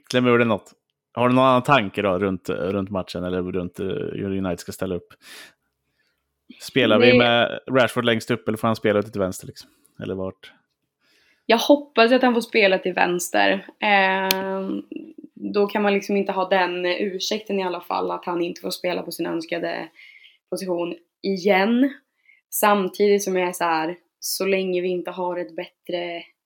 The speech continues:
Speaker 2: mittfält än, än så här som vi har i dagsläget med tillgängliga spelare, så, eh,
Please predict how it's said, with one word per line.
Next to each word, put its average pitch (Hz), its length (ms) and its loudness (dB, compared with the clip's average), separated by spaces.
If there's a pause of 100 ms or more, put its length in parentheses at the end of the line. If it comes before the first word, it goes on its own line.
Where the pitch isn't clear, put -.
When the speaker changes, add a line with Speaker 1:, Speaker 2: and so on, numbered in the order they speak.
(360)
Speaker 2:
mittfält 190 760 -4
än, 175 360 -8 (520)
än 175 200 -4
så 190 140 -6
här 190 340 2
som 170 200 -6
vi 180 60 -6
har 175 280 -2
i 170 40 -6
dagsläget 175 720 -6 (720)
med 180 220 -4
tillgängliga 170 480 -2
spelare, 170 540 -6
så, 170 440 -2
eh, 170 300 -8